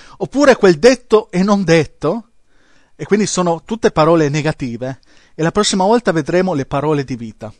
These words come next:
quelle che fanno veramente bene. Però concludiamo con queste parole. Le parole uccidono, le parole conferiscono vita.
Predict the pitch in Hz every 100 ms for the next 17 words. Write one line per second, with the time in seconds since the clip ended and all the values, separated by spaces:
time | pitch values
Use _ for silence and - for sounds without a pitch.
0 | _ _ _ - 175 175 151 - 160 160
1 | 147 135 135 147 139 131 120 104 107 104
2 | _ _ - - _ _ - - 226 233
3 | 202 196 190 220 208 185 175 190 - 190
4 | 165 127 107 110 - _ _ - - -
5 | _ 170 175 196 226 240 226 - 208 180
6 | 120 113 - _ _ _ _ 151 165 190
7 | 196 233 220 208 185 190 208 - 190 156
8 | 185 170 120 110